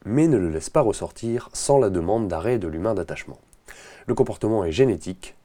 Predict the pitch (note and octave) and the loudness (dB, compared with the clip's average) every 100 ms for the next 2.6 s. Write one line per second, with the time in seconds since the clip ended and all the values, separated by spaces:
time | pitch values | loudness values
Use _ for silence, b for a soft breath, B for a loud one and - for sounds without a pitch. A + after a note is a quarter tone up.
0 | - - A2 F#2 A#2 - - B2+ - - | -10 -4 -2 0 -2 -4 -6 -6 -6 -8
1 | F#2+ D#2 D#2 - D3+ G#2+ - F#2+ G2+ - | -6 -6 -6 -4 -2 -2 -4 -8 -10 -10
2 | E2+ G#2+ - E2+ D#2 | -6 -6 -6 -10 -12